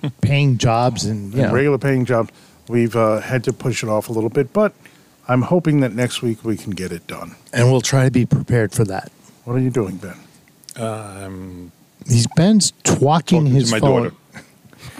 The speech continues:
Speaker 2: Twacking his phone.
Speaker 1: He's talking to his daughter.
Speaker 2: I'm talking to my daughter.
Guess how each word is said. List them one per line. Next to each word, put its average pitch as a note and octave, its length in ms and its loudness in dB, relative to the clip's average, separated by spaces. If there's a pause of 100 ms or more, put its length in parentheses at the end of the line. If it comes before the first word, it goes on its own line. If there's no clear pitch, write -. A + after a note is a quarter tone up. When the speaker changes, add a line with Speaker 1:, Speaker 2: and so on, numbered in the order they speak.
(720)
Speaker 2:
Twacking D3 760 2
his B2 220 2
phone. C#3 140 -2
Speaker 1:
He's C3+ 140 0
talking D3+ 560 2
to C#3 120 2
his A#2 140 2
daughter. G2+ 440 2 (840)
Speaker 2:
I'm G2+ 240 2
talking B2 600 2
to - 120 0
my A2+ 180 6
daughter. F2 560 0